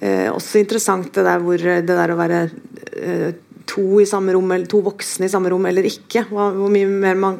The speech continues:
kan tillate seg. Altså, ja. Hun, altså,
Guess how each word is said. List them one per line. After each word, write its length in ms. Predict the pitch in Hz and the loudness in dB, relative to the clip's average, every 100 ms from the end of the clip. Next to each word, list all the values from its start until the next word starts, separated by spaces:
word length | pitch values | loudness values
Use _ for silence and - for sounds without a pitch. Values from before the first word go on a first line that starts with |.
| - | -8
kan 360 | - 190 220 | -4 -2 0
tillate 360 | 226 220 190 185 | 0 0 0 -2
seg. 280 | - 240 247 | -2 2 2
Altså, 300 | 220 202 202 175 - 60 - | 0 -4 -4 -2 -4 -8 -8
ja. 140 | 101 - - - - - - - - - - _ _ | -6 -6 -8 -18 -18 -18 -18 -20 -20 -20 -20 _ _
Hun, 260 | 220 233 247 | 0 4 4
altså, 260 | 247 254 | 2 0